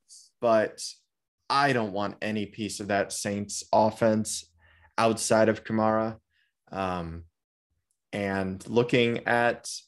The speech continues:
Travis's bench, I think he's got plenty of people that could, you know, hop right in there, which is, I mean, A J Green is looking good. I think that Arizona offense, he's just naturally gonna get points. Um,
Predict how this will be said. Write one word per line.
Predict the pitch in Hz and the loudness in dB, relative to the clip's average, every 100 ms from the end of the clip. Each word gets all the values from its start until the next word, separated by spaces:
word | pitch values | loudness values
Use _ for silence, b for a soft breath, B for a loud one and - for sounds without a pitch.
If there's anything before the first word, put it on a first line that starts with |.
| - | -4
Travis's | 117 113 117 - 107 | 2 4 2 -2 -4
bench, | - 170 170 - - | 2 2 2 -2 -10
I | 104 | -12
think | 104 98 | -10 -10
he's | 95 | -4
got | 104 101 | -4 -4
plenty | 113 107 | -2 0
of | 110 | -2
people | 123 117 120 | -2 -4 -2
that | 120 | -4
could, | 123 - _ | -6 -10 _
you | - | -6
know, | 120 131 - b | -4 -4 -10 b
hop | - 123 | 2 4
right | 123 123 | 6 6
in | 151 | 6
there, | 107 95 | 4 2
which | 98 - - _ _ _ _ _ _ | 0 -4 -12 _ _ _ _ _ _
is, | 110 113 101 - - - _ _ - | 2 2 2 -4 -10 -16 _ _ -2
I | 110 | 0
mean, | 104 101 - | 0 -2 0
A | 120 127 | 2 4
J | 127 131 | 4 4
Green | 113 113 120 | 4 0 0
is | 127 113 | -2 -2
looking | 117 117 120 113 | -2 -2 -6 0
good. | 120 131 156 - _ _ _ _ _ | 2 2 -2 -12 _ _ _ _ _
I | _ | _
think | 104 | -8
that | 107 104 | -4 0
Arizona | 104 104 101 98 | 0 0 0 2
offense, | 95 104 117 113 | 2 2 -2 -4
he's | 110 92 | -6 -8
just | 104 98 | -8 -8
naturally | 98 98 - 104 | -8 -8 -8 -8
gonna | 98 | -6
get | 98 98 - | -6 -6 -6
points. | 107 123 135 - - _ _ _ | -4 -4 -6 -12 -16 _ _ _
Um, | 95 95 92 90 90 | -8 -6 -6 -8 -12